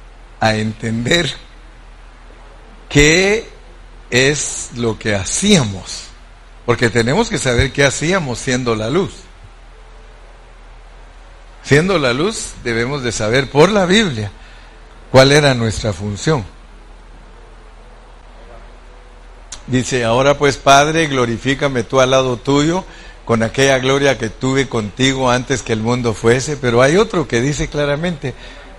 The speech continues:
que nadie puede venir al Señor si no fue enseñado del Padre. Ponlo en el Google, "enseñado del Padre", y ¡tum!, vámonos. Enseñado del Padre.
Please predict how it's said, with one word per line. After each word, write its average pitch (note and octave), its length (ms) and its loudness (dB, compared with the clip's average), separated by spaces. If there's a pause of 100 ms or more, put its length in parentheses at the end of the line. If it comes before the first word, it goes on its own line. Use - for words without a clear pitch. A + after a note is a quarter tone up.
(180)
que A#2 160 4
nadie D3+ 460 4
puede D3 280 4
venir C3 380 0
al C3+ 100 0
Señor B2 300 -2
si C3+ 160 -4
no B2 160 0
fue B2+ 140 0
enseñado A#2+ 580 2
del G#2+ 200 -2
Padre. G#2+ 420 0 (1300)
Ponlo F#3+ 240 6
en F#3 80 0
el F3 140 0
Google, E3+ 380 -2 (140)
"enseñado B2+ 640 0
del D#3 140 0
Padre", G3 380 0
y A2 140 -2
¡tum!, F#3 380 2
vámonos. C#3+ 440 -2 (760)
Enseñado A2+ 880 0 (440)
del F#2+ 240 -4
Padre. A#2 500 0